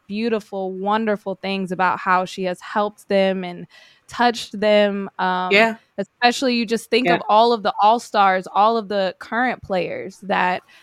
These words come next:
Speaker 1: have gone through, you know, her coaching career or just have touched her in some way. And her legacy will live on through them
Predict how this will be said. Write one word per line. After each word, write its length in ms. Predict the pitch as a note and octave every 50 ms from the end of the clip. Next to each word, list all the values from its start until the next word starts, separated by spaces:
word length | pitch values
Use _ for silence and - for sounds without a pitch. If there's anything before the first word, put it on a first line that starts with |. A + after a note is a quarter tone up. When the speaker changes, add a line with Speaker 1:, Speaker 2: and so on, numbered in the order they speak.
| _
Speaker 1:
have 200 | - A#3+ A3+ G#3+
gone 340 | G3 A#3 A3 A3+ A#3 A3+ A#3
through, 540 | A3 - A3+ G#3+ G#3 G3+ G3+ G3+ G3 G3 F#3+
you 140 | - G3 G#3
know, 180 | G3 F3+ F3+ F#3+
her 220 | G3 - A3+ G#3+
coaching 420 | G3+ - - G#3+ A3 - A3+ G#3 G3
career 380 | - G#3 G3+ G3 G3 F#3+ F#3+ -
or 140 | F3 F#3
just 260 | F3 - F#3+ F#3+ - -
have 160 | F#3+ F3+ -
touched 340 | - - G3+ G3 - - -
her 100 | G#3 F3+
in 140 | F3+ F#3
some 340 | F3 - - F#3+ F#3 F#3 F3+
way. 480 | F3 E3+ E3+ E3+ E3+ F3+ G3 A3 A#3+ - _ - - _ _ _ _ -
And 360 | G3 G3+ G3+ F#3+ F#3+ F#3 F#3 -
her 160 | - - B3
legacy 500 | B3 B3 A#3+ B3 A#3+ C4+ - - C4+ B3+
will 200 | A#3+ G#3+ A3 G#3+
live 200 | A3 G#3+ A3 G3
on 380 | - - F#3+ G3 G3 G3 F#3+ F#3+
through 240 | - F#3+ F#3+ F#3+ F3+
them 460 | D#3 F3 F3 F3 F#3 G3 A#3 C#4+